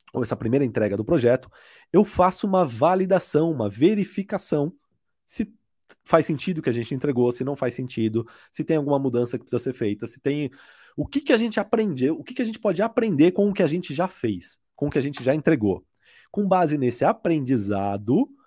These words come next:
a gente faz um ajuste de rota e vai pra uma outra direção.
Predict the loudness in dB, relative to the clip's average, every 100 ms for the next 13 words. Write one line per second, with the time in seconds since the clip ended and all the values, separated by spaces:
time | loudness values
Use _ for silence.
0 | _ -4 -4 0 0 2 2 0 0 -2
1 | -2 -2 0 4 4 4 -2 -4 _ _
2 | _ -4 -2 -2 -4 2 4 4 0 -2
3 | -2 0 -2 -4